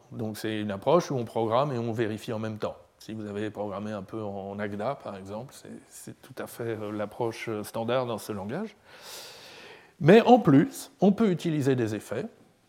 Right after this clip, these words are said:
à condition donc de placer la, la programmation dans un style monadique, et, euh, on vérifie dans un style de logique de Hoare,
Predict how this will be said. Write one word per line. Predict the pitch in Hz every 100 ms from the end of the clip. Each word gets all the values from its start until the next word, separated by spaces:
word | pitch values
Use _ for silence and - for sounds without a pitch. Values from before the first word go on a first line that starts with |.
| _ _ _ _ - - - - - - - _ _ -
à | 143
condition | 139 120 113 131
donc | 113 107 104
de | 107 101 -
placer | 113 - 123
la, | 104 104 - - - 120 113
la | 120 113
programmation | 113 113 104 113 104
dans | 98
un | 95
style | - 104
monadique, | 101 107 135 226 240 - - - _ _ _ _ - -
et, | 165 233 - - _ -
euh, | 139 131 123 - - -
on | 196
vérifie | 160 117 104 123 175 208 -
dans | 135 139
un | 160
style | - - 160
de | 135
logique | 117 117 113
de | 110
Hoare, | 98 -